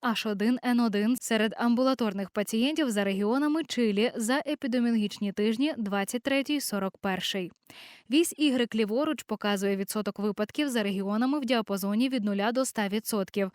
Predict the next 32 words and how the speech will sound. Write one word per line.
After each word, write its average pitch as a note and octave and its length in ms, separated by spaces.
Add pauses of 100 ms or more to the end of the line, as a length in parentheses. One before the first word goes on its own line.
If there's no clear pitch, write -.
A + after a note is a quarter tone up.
(140)
як G#3 260
того G3+ 240
вимагає G3+ 640
сто A#3 380
відсоткова G#3 600
гістограма. F#3+ 760 (760)
Вісь D#4+ 300
X - 280
показує A3 680
епідеміологічні A#3 800
тижні G#3+ 360
з A3+ 60
двадцять G3+ 340
третього G#3 480
по G3+ 220
сорок F#3+ 400
перший. F#3+ 580 (840)
Кожен A3 320
колір G#3+ 360
стовпця A3 380
з G3 40
накопиченням E4+ 680
представляє C4 680
інший A3 460
регіон G#3 360
країни, A#3 600
як B3+ 260
зазначено G#3 540
в G3 40
легенді G#3+ 440
під G3+ 220
графіком. G3 680